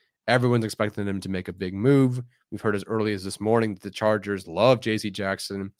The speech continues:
He's going to, you know, reset the market, or he's gonna get a big contract, that is. He's gonna break the bank, and the Chargers can do it. The Chargers are two for two right now in terms of deals made and the cap, uh, hits, if you will, right? Mike Williams,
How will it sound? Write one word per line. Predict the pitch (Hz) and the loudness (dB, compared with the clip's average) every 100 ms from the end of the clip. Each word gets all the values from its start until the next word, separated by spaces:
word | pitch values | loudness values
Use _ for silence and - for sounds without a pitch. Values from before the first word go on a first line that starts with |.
| - _ _ | -20 _ _
He's | - 90 | -12 -4
going | - 110 110 101 | 2 4 2 0
to, | 113 104 98 | -2 -2 -2
you | 98 | -6
know, | 87 85 | -8 -2
reset | 110 110 110 101 | -2 0 -2 -2
the | 101 | -6
market, | 95 95 95 101 95 - | -4 -2 -4 -6 -6 -6
or | |
he's | 90 - | -8 -4
gonna | 104 | -4
get | 98 | -2
a | 95 | -2
big | 87 95 | -2 -2
contract, | 98 95 92 92 | 0 -2 -2 -6
that | 92 90 | -6 -8
is. | 90 90 - _ _ _ | -6 -6 -8 _ _ _
He's | - | -10
gonna | 101 123 113 | 0 2 4
break | 117 107 | 2 0
the | 95 | -2
bank, | 98 95 98 _ _ _ - | 0 0 -4 _ _ _ -4
and | 117 | -2
the | |
Chargers | 123 147 151 139 | 6 8 6 4
can | 139 | 2
do | 127 160 | 4 4
it. | 78 - | 2 -6
The | |
Chargers | 107 120 123 120 | 2 4 4 2
are | 120 110 104 | 0 -2 -2
two | - 143 | -2 -2
for | 123 | -2
two | 120 123 | -2 0
right | 113 104 | 0 -2
now | 98 101 95 | -2 -2 -2
in | |
terms | 95 104 98 | -4 -6 -4
of | 95 92 - _ _ _ | -4 -6 -10 _ _ _
deals | 95 113 123 117 110 | -2 2 2 0 -2
made | 101 98 98 98 _ _ - | -2 0 0 -4 _ _ -4
and | 104 101 | 0 0
the | 98 | -2
cap, | - 104 95 92 _ _ _ _ | 2 6 6 2 _ _ _ _
uh, | - 87 | -6 -6
hits, | 80 117 101 - | -2 0 0 -4
if | 85 | -12
you | 85 | -10
will, | 85 - | -8 -4
right? | 90 85 | -4 0
Mike | 92 98 | 0 0
Williams, | 101 101 98 - | 2 2 0 -6